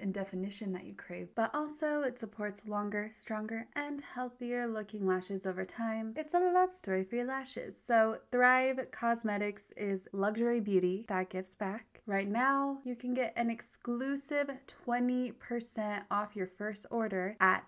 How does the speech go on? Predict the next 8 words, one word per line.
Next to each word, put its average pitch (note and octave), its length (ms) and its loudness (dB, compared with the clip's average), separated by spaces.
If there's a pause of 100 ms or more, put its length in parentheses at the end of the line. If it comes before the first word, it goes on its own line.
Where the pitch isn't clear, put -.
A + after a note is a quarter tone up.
(120)
thrive G#3+ 480 2 (100)
causemetics G3 800 -2
dot - 240 -2
com C#4 560 0
slash G#3+ 560 0
magic. F#3 800 2
That's - 360 0
Thrive B3 520 4